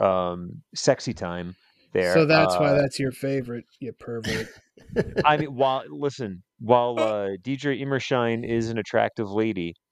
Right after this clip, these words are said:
Speaker 1: um, you know, that was, I mean, when, I was gonna say, when you think about it, it's basically just,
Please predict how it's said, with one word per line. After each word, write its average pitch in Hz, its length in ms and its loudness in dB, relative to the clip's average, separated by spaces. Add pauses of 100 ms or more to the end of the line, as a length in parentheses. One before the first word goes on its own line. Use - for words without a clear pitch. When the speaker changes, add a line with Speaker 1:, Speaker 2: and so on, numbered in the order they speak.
(120)
Speaker 1:
um, 85 500 -2 (420)
you 143 100 4
know, 92 160 -2
that 113 160 0
was, 113 240 -4 (160)
I 131 80 4
mean, 113 220 0 (320)
when, 120 220 0
I 117 120 2
was 113 120 -2
gonna 123 140 -4
say, 127 160 0
when 98 120 -6
you 95 80 -8
think 135 160 -4
about 95 260 2
it, 101 120 -6
it's 107 160 -8
basically 107 380 0
just, 98 280 -8